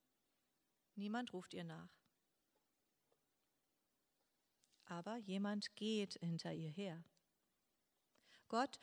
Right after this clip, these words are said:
schickt seinen Engel, der sucht sie und findet sie an einer Wasserquelle.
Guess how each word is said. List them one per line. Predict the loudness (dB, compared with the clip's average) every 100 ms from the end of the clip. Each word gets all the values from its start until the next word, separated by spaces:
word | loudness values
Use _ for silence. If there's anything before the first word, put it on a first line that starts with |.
| -2
schickt | 2 4 2 0
seinen | 2 4 4 2
Engel, | 2 2 2 -2 -6 2
der | 6 6
sucht | 6 2 2 -4
sie | -8 -6 -8 -14 _ _ _ _ _ _ _ -2
und | -2
findet | 2 6 8 8 6 0
sie | -4 -4 -6
an | 2 4
einer | 6 4 4
Wasserquelle. | 0 0 0 -2 -6 -6 -6 -10